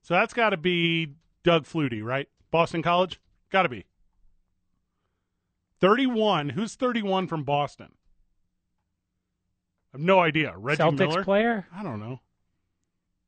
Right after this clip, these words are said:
Speaker 1: These are good, but they're not great. There are some sixties here. We don't have sixties in any of ours.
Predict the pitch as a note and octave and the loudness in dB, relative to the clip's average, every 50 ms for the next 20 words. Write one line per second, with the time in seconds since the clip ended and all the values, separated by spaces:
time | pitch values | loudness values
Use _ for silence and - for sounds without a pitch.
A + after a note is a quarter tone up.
0 | _ _ _ _ _ _ _ _ _ _ _ _ _ _ _ _ _ _ F#3+ B3 | _ _ _ _ _ _ _ _ _ _ _ _ _ _ _ _ _ _ -6 -4
1 | C4+ C4 E3 B2 - - E3 E3 D#3+ D3 C3 A#2 C3 A#2+ - D#3 E3 F#3+ A3 G#3 | -2 -2 -4 -6 -4 -2 0 0 0 0 -2 -4 -8 -8 -8 -8 -8 -8 -10 -12
2 | D3 - - B2+ - - C#3+ D3 E3 G3 B3 D4+ C#4+ - A#3+ G3 - - - - | -14 -16 -16 -16 -16 -12 -6 -4 -2 -2 -2 -2 -4 -6 -8 -8 -8 -10 -10 -10
3 | C#4 - - - - D#3 C3 G#2+ - - C3 A#2 A2 A#2 G3 B3+ C4 B3 - - | -10 -10 -10 -10 -10 -10 -10 -10 -10 -10 -10 -10 -8 -6 -6 -6 -6 -8 -10 -12
4 | - - C4 C#4 - - - D3+ B2+ G#2 G#2 A2 G#2+ A2 G#2+ G#2 G2+ G2 F#2+ D#2 | -10 -10 -10 -10 -10 -14 -14 -12 -12 -12 -14 -14 -14 -12 -12 -12 -12 -14 -16 -20
5 | A#1 - _ | -20 -20 _